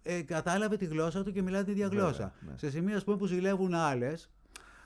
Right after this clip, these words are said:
Speaker 1: ε, ο-, επώνυμες,
Speaker 2: Ναι.
Speaker 1: απλά εγώ θεωρώ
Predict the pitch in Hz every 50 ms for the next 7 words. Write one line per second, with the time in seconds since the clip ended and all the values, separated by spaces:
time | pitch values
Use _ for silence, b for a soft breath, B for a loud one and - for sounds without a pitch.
0 | B B - 147 151 156 147 143 147 143 139 135 123 131 143 151 143 139 135 139
1 | 160 147 143 139 131 135 165 190 190 - - - 151 165 - 196 220 240 254 214
2 | - - - 160 202 208 214 208 185 170 160 143 139 139 135 156 160 B